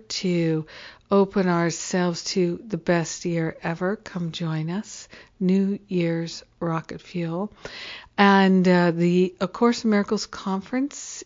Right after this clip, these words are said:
in San Francisco at the end of February. Uh, we have, Power of Love Ministry has some discounted tickets, and we have payment plans. So come check it out,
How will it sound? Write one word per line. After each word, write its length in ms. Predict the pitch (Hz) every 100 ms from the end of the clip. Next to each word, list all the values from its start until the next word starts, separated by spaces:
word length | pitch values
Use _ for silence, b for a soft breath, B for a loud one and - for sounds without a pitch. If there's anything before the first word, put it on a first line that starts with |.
| _
in 560 | 185 180 180 180 175 170
San 300 | - 196 180
Francisco 680 | - 175 - 180 - 214 214
at 160 | 214
the 120 | 185
end 160 | 170 165
of 80 | 165
February. 840 | - 180 180 170 165 160 170 214 B B B B B -
Uh, 180 | 180 190
we 360 | 190 208 240
have, 640 | 240 - 233 208 170 180 -
Power 280 | 190 190 190
of 140 | 190
Love 240 | 190 180
Ministry 600 | 190 185 180 - 185 180
has 460 | 160 180 175 175 - B B B
some 260 | - 190 175
discounted 1080 | - 214 220 - - - 202 190 180 170
tickets, 440 | - 190 214 208 - -
and 480 | 202 214 220 214 190
we 220 | 196 190
have 340 | 175 175 175 -
payment 460 | - 165 160 -
plans. 500 | - 160 147 - - - B B B B
So 360 | - 196 180 175
come 460 | - 208 202 202
check 360 | - 202 196 -
it 140 | - -
out, 640 | 165 170 160 - - -